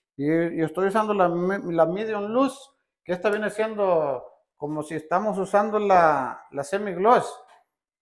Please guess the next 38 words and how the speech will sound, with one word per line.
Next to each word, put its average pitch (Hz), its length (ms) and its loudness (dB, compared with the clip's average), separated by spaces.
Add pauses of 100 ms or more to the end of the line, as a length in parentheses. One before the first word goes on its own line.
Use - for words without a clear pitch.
(480)
¿Por 160 300 2
qué 233 180 4
yo 233 100 4
uso 233 300 2
esta, 233 240 2
amigos? 240 420 -2 (160)
La 135 240 -2
uso 240 460 2
porque 156 200 -6
esta 214 220 -4
pintura 196 320 -4
después 196 480 -2
de 170 260 -2 (220)
cuatro 196 500 6
o 160 80 -2
seis 196 280 -4
horas 233 280 2 (400)
ya 160 260 4
no 185 180 -2
queda, 202 400 4
este, 147 640 -4 (180)
pegajosa 143 480 -2
al 156 140 -8
tacto. 190 400 -2 (440)
Y 143 80 -8
si 151 140 -10
ustedes, 220 320 4
amigos, 220 400 0
usan 226 220 -2
la 156 160 0
Pro 175 100 0
Mar 202 220 2
doscientos, 220 680 -2
si 151 140 -10
usan 165 240 -6
la 180 80 -2
Super 190 340 -6
Paint 220 380 -4